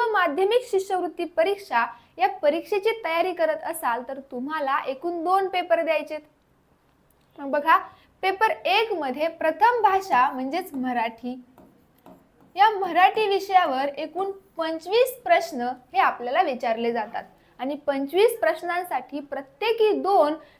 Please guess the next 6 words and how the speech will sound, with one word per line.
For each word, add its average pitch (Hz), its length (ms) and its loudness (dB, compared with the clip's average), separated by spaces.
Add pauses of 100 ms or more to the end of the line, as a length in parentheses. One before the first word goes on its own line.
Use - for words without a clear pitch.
(120)
म्हणजेच 254 440 0
आपल्याला 254 460 2 (180)
पन्नास 285 600 -2
मार्क्स 294 480 0
दिले 277 280 0
जातील. 262 360 0